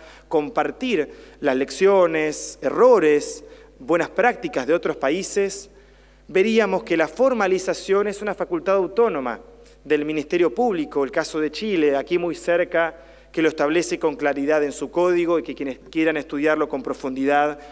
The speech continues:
hay mucho material al respecto. Esa facultad autónoma de formalizar aquí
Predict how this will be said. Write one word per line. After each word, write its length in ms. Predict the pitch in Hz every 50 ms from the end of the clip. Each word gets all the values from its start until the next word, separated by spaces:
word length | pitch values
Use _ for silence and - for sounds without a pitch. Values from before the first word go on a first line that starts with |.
| - - - - -
hay 140 | 139 135 139
mucho 280 | 147 160 160 - 175 156
material 420 | 147 143 - 139 135 151 160 151
al 80 | 143 131
respecto. 640 | - 127 - - 226 214 - - - - - - - - - - - _ _ _ _ _ _ _ _ _ _ _ _ _ _ _ -
Esa 460 | 262 240 240 - 226 214 196 190 196 - - - - - - - -
facultad 480 | - 180 160 - 180 175 165 - 240 240
autónoma 720 | 226 202 175 - - 277 269 220 170 151 139 139 135 135
de 120 | 135 139 135
formalizar 680 | - 160 147 143 143 139 139 143 - - 202 208 208
aquí 460 | 202 180 - - 190 196 196 208 208